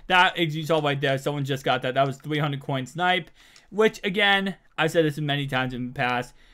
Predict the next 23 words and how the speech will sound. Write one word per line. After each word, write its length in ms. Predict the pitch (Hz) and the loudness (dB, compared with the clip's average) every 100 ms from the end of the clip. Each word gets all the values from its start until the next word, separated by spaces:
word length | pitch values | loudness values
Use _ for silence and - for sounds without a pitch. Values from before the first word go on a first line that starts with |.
| _ - | _ -6
Three 160 | 196 | -4
hundred 180 | 202 196 | -2 -4
coin 220 | 190 185 | -4 -4
snipes, 400 | - 156 127 - - | -4 -2 -2 -4 -6
are 120 | 156 | -2
they 140 | 160 160 | 0 0
worth 340 | 175 190 190 | 2 0 0
it? 220 | 202 190 - - _ _ _ _ _ - | -2 -2 -10 -20 _ _ _ _ _ -10
Yes, 540 | 151 156 185 226 226 | -4 2 4 2 -2
because 300 | 208 185 170 | -8 -4 0
they 120 | 165 | 0
add 280 | - 147 151 | 2 0 2
up, 260 | 131 - - | 0 -4 -4
right? 300 | 131 143 139 - - - | 0 0 -4 -16 -16 -2
They 140 | 151 | -2
do 240 | 139 196 | -2 -4
add 300 | 175 180 175 | 2 4 4
up, 280 | 151 151 143 | 4 2 0
but 140 | 156 143 | -4 -4
at 60 | |
the 60 | 139 | -2
same 220 | 160 151 | -2 -2
time, 400 | 147 139 139 | -2 0 -2